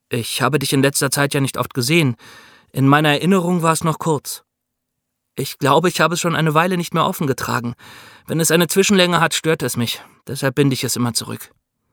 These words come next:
Sie kippt den letzten Schluck ihres Bieres hinunter und streicht sich dabei über ihr Haar. Es ist fein und in einem leichten Braunton gefärbt. Sie hatte immer einen Kurzhaarschnitt,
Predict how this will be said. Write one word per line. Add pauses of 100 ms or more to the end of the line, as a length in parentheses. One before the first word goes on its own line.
(840)
Sie
kippt
den
letzten
Schluck
ihres
Bieres
hinunter (380)
und
streicht
sich
dabei
über
ihr
Haar. (680)
Es
ist
fein
und
in
einem
leichten
Braunton
gefärbt. (580)
Sie
hatte
immer
einen
Kurzhaarschnitt,